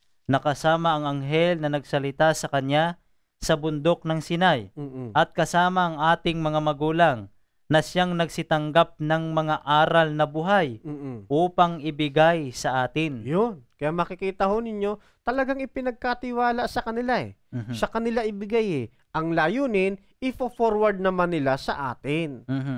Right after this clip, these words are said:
Speaker 2: Hindi ho nila sasarilinin. Kaya nung tayo, nung iniugpong sa atin, yu-, ay, iniugpong tayo doon, ayun,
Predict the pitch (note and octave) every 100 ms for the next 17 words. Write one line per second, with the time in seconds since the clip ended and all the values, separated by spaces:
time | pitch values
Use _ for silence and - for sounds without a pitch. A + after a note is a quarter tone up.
0 | G#2+ F3+ F#3 G3 G3+ F#3+ F#3 F#3 - D#3
1 | E3+ D#3 C#3 C3 A2+ D3 C#3 G2 G2 _
2 | _ _ _ - D#3+ E3+ F3+ F#3+ F#3+ G#3+
3 | A3+ A3+ A#3 F#3+ F3 E3+ F3+ E3+ F#3 F3+
4 | F#3+ F#3+ G3 G#3 A3 G#3+ E3 F3 F3 F3+
5 | - F#3 G3 G3 G#3 A#3+ G#3+ G#3+ _ _
6 | - E3 F#3+ E3